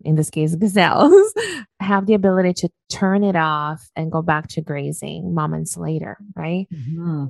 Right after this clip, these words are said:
Speaker 1: We humans forgot about the turning it off. And some of us don't even know how to turn it off anymore, right? So I feel that this tip you gave, it's, like you said, so simple. Sometimes I wish it's more complicated so people listen to us.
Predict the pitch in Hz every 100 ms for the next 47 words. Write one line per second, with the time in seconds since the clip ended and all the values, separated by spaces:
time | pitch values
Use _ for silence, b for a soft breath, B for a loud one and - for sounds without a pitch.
0 | 202 214 214 208 196 190 190 - - 202
1 | 214 220 185 147 147 156 165 - 165 151
2 | 147 143 143 135 180 170 _ 160 160 156
3 | 151 b b b - - 196 214 202 180
4 | 185 180 175 156 175 220 - - - 185
5 | 175 - 160 151 147 151 160 165 170 -
6 | 87 110 196 196 175 156 165 170 165 156
7 | 156 b b b _ 180 175 - 190 196
8 | 185 165 160 160 - - 170 165 160 -
9 | - _ - 302 - 196 175 156 156 151
10 | 170 - - 160 - - - - - _
11 | 175 185 190 - 160 214 220 - 196 185
12 | 180 180 185 196 220 - - _ - 175
13 | 190 202 196 165 156 175 196 214 233 233
14 | - 202 185 - 165 156 - 208 254 311
15 | 330